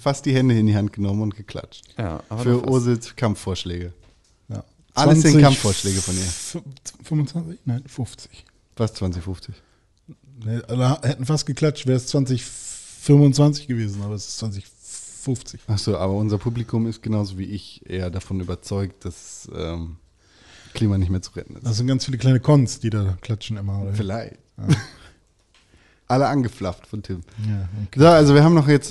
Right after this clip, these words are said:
Speaker 1: äh, Jeffrey Epstein didn't kill himself, Christchurch, Lübcke,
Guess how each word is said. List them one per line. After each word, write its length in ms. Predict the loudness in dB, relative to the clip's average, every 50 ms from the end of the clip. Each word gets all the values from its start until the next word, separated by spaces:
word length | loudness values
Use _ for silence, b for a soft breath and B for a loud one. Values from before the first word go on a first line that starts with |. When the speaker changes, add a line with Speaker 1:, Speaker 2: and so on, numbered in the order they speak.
| -4 0
Speaker 1:
äh, 140 | 0 0 2
Jeffrey 360 | 4 4 4 4 6 4 4
Epstein 360 | 4 4 2 0 2 2 2 4
didn't 180 | 2 0 -2 0
kill 180 | 2 4 4
himself, 560 | 4 4 4 2 2 2 2 0 -2 -6 -18 -8
Christchurch, 760 | 0 4 4 4 4 2 0 -2 0 0 2 2 0 0 2
Lübcke, 560 | 4 4 4 2 0 -4 0 2 2 2 0